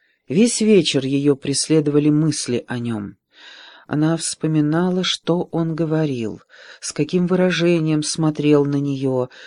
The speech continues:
как учил ее французским словам, которые теперь вертелись у нее в голове. На следующий день Пэрис была как в тумане,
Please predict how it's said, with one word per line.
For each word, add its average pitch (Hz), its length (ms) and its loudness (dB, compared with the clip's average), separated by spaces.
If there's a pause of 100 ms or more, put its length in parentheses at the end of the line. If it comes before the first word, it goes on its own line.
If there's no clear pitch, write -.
(200)
как 160 220 -2
учил 175 280 2
ее 165 240 2
французским 151 720 0
словам, 135 640 0 (340)
которые 156 420 4
теперь 151 460 0
вертелись 147 720 0
у 143 40 -2
нее 135 280 0
в 127 80 -8
голове. 131 580 0 (2500)
На 202 140 6
следующий 302 560 6
день 240 240 4
Пэрис 233 420 4
была 180 260 4
как 175 300 0
в - 140 -14
тумане, 117 580 -2